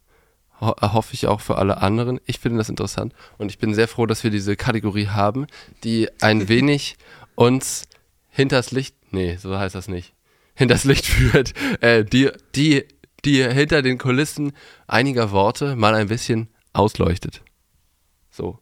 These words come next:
Speaker 1: das wollte ich
Speaker 2: Ja.
Speaker 1: sagen.
Speaker 2: Alles klar.
Speaker 1: Und ich glaube, mit diesem offenen Ende schließen wir jetzt die heutige Folge, oder?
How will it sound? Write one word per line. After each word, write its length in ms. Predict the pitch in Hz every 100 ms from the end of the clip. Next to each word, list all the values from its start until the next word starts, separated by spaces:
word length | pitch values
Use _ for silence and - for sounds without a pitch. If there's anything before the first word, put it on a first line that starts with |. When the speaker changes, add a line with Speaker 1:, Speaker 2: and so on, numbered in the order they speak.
| _
Speaker 1:
das 200 | - -
wollte 140 | - 202
ich 60 |
Speaker 2:
Ja. 120 | 185
Speaker 1:
sagen. 180 | - 127 - _ _ _ _ _ _ _ _ -
Speaker 2:
Alles 260 | 180 175 -
klar. 260 | - - - _ _ _ _ _ _ _ _ _
Speaker 1:
Und 140 | 104 98
ich 100 | -
glaube, 360 | 107 113 127
mit 160 | 113 104
diesem 200 | 117 135
offenen 360 | 196 208 135
Ende 320 | 113 104 123 135
schließen 360 | - 143 208
wir 80 | 117
jetzt 220 | 85 -
die 60 | 87
heutige 340 | 87 90 90
Folge, 340 | - - 85 87
oder? 280 | 104 165